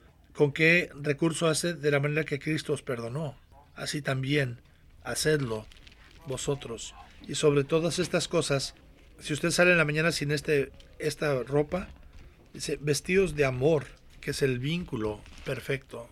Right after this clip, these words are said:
Así que nosotros preparamos porque Él provee. Otra manera de decir lo mismo, Efesios dos ocho, "Porque por gracia sois salvos por medio de la fe. Y esto no de vosotros, pues es don de Dios, no por obras,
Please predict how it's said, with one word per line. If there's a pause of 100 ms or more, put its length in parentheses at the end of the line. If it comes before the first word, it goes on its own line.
(420)
Así
que
nosotros
preparamos (640)
porque
Él
provee. (320)
Otra
manera
de
decir
lo
mismo,
Efesios
dos (120)
ocho, (640)
"Porque
por
gracia
sois
salvos
por
medio
de
la
fe. (400)
Y
esto
no
de
vosotros,
pues
es
don
de
Dios,
no
por
obras,